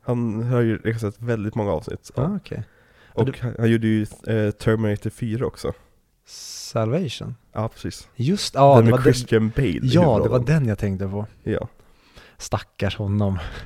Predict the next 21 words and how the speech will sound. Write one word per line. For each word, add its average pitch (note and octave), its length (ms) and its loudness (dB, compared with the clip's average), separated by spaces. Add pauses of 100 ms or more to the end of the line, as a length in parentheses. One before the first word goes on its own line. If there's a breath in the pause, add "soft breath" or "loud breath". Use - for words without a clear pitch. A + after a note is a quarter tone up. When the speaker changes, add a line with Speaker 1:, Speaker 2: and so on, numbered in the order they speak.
(460 loud breath)
Speaker 1:
Ja. A#2 240 0
Speaker 2:
<laughs> - 840 -2
Och F3+ 120 -4
behöva B2 320 2
handskas A#2+ 720 -2
med A#2 160 -4
Christian A2+ 460 -2
Bale. G#2+ 360 2 (300 loud breath)
Det B2+ 60 -2
var C#3 120 8
väl D#3 120 4
på A#2 240 2
Salvation G2+ 480 -2
han G2+ 120 -2
fick G2+ 160 -6
sitt G2 180 -8
ut- G2+ 240 -6
Speaker 1:
Exakt. - 580 -2
Speaker 2:
outburst. G#2 720 -4 (100)
Speaker 1:
Ja. G2+ 240 -6 (240)
Speaker 2:
Sin, G#2 340 -8